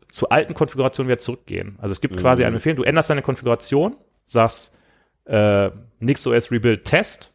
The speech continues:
Speaker 2: Mhm.
Speaker 1: dann wird diese, ähm, Konfiguration in der aktuellen Sitzung aktiviert,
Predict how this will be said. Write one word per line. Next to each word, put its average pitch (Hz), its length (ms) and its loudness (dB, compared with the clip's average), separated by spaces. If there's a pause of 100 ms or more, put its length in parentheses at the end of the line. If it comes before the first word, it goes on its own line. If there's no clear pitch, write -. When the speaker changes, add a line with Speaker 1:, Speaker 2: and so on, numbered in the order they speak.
Speaker 2:
Mhm. 104 160 -6 (640)
Speaker 1:
dann 110 160 2
wird 139 140 2
diese, 135 200 4 (160)
ähm, 110 260 0
Konfiguration 127 840 0 (360)
in 120 120 -2
der 117 120 4
aktuellen 123 360 -2
Sitzung 135 360 -4
aktiviert, 127 760 -2